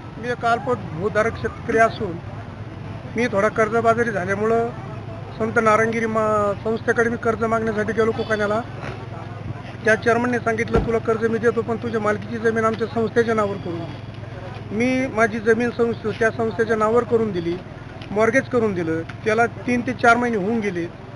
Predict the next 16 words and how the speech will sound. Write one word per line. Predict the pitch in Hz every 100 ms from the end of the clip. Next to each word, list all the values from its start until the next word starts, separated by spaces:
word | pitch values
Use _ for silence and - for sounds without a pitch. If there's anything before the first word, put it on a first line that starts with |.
| - -
तरी | 262 262
त्या | 262 254 240 -
संस्थेवाल्यांनी | 240 - 240 240 233 208 208 - - 208
माझी | 220 202
फसवणूक | 180 208 262 254
केली. | 240 233 220 214
कागदपत्रावरती | - 226 226 247 240 240 240 226
माझं | 233 226
पूर्ण | 190 262 277 254
सह्या | 247 233
घेतल्या, | 196 180 190
ईडीसी | 208 240 226
बँकेच्या | 226 226 226 226 240
चेकवर | 247 240 294
सह्या | 277 262 226
घेतल्या | 196 190 185